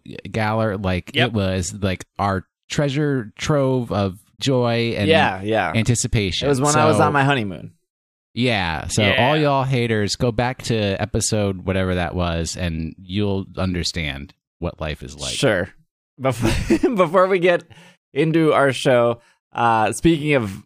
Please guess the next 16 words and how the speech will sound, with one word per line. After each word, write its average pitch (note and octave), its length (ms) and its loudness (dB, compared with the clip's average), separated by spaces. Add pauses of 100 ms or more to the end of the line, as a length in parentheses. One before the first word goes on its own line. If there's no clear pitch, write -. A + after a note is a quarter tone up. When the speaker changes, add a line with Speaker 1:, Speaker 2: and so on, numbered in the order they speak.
Speaker 3:
you A#2+ 80 -2
know, A2 100 2
older D#3+ 340 6
episodes, G#2+ 680 0
newer F3+ 380 4
episodes, G#2+ 1120 0
uh, G2+ 340 2
we A#2 120 2
are A2+ 200 2
very, B2 300 2
very A#2+ 300 2
close B2+ 360 0
to A2+ 200 2
episode A2 340 0
four A#2 280 0
hundred. D3 460 2